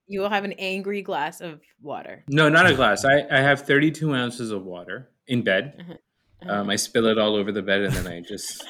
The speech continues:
Speaker 1: <laughs>
Speaker 2: chop chop in it. Um, and no, my goal is to go to sleep after drinking the thirty-two ounces of water without peeing,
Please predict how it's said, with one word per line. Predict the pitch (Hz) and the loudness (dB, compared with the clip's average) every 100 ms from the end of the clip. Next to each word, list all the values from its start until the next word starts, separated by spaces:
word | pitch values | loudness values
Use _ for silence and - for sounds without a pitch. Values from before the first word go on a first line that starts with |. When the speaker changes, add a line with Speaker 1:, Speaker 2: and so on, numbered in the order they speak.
| - | -6
Speaker 1:
<laughs> | - - 277 - 277 - 285 - | -8 -4 -6 -6 -10 -8 -14 -6
Speaker 2:
chop | - 160 - | 0 2 2
chop | 165 - | 0 2
in | 117 | 2
it. | 110 107 - - _ - - - - | 0 -4 -10 -20 _ -14 -8 -6 -4
Um, | 117 117 117 - | -2 0 0 -2
and | 143 | 0
no, | 160 147 | 2 4
my | 147 147 | 4 2
goal | 135 160 226 254 | 4 4 6 6
is | 139 120 117 113 - - _ | 6 4 2 -2 -8 -14 _
to | - 127 | -2 -2
go | 117 131 147 | 2 4 6
to | 156 | 4
sleep | 143 - 139 127 113 113 - - | 0 -2 2 4 2 0 -8 -2
after | 113 117 117 | 0 0 -2
drinking | 120 117 117 | -2 0 -2
the | 110 | -4
thirty-two | - 113 110 107 113 | -2 0 0 -2 -4
ounces | 104 - 107 | -6 -8 -12
of | 98 | -10
water | 95 95 95 95 - _ | -10 -8 -10 -12 -16 _
without | 107 104 107 104 - | -2 0 2 -2 -4
peeing, | - 110 98 - - | -10 -8 -8 -10 -18